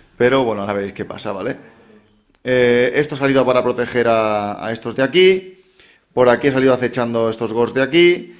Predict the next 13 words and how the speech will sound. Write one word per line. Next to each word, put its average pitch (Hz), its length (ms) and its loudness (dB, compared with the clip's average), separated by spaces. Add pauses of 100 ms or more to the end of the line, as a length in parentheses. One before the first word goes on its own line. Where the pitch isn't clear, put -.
(200)
Estas 135 300 -8
han 131 120 -4
salido 123 260 0
a 120 40 2
redirigir 113 420 -4
a 113 40 -2
la 117 120 0
araña, 170 500 0
el 110 500 -2
tío 120 160 -2
en 110 80 -8
carro 113 240 -4
avanzado, 160 720 0